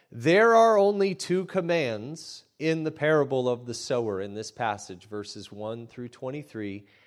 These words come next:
and it's the same word both times. It's the word hear. It's in verse nine, "He who has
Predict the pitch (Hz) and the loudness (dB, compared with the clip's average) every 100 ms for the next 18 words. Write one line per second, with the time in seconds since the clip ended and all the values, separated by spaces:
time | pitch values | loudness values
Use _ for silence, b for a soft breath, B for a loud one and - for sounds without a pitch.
0 | b - 117 117 117 - 98 - - - | b -8 -6 -6 -8 -10 -12 -12 -10 -8
1 | 110 139 143 123 120 110 110 104 95 95 | -6 -6 -8 -6 -4 -4 -6 -8 -6 -6
2 | - - 90 78 78 _ - - - - | -10 -14 -12 -12 -18 _ -20 -18 -18 -18
3 | _ _ _ _ _ _ _ _ _ _ | _ _ _ _ _ _ _ _ _ _
4 | _ _ _ _ _ 113 104 - 127 113 | _ _ _ _ _ -14 -14 -10 -8 -4
5 | 104 101 98 92 - - 95 80 78 73 | -2 -2 -4 -8 -20 -18 -16 -14 -16 -20
6 | _ _ _ _ _ _ _ _ _ _ | _ _ _ _ _ _ _ _ _ _
7 | _ _ _ _ _ _ _ _ 92 - | _ _ _ _ _ _ _ _ -16 -10
8 | 120 113 127 127 - 123 117 101 90 85 | -8 -4 -2 -2 -4 -2 0 -2 -4 -12
9 | - 123 131 143 156 - 135 135 139 127 | -10 -4 -2 -2 -4 -6 -4 -4 -4 0
10 | 127 123 123 117 | 2 4 2 -4